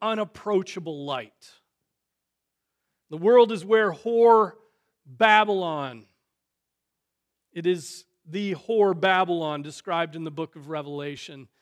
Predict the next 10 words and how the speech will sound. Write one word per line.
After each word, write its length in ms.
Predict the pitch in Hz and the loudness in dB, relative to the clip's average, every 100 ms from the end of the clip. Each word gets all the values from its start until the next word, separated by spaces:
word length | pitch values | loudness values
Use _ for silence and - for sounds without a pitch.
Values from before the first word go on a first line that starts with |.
| _ _ - | _ _ -18
and 300 | 156 151 143 | -12 -12 -14
heaven 480 | 160 190 190 175 165 | -10 -6 -4 -4 -8
is 140 | 135 | -10
the 100 | 156 | -12
very 480 | 147 151 147 139 123 _ _ _ | -8 -6 -6 -8 -14 _ _ _
throne 440 | _ 165 165 165 | _ -12 -10 -8
room 320 | 151 147 139 139 | -10 -12 -14 -16
of 260 | 143 127 | -18 -20
God 300 | 139 127 127 | -12 -12 -12
himself. 680 | 107 113 - 123 104 _ _ | -16 -20 -20 -20 -20 _ _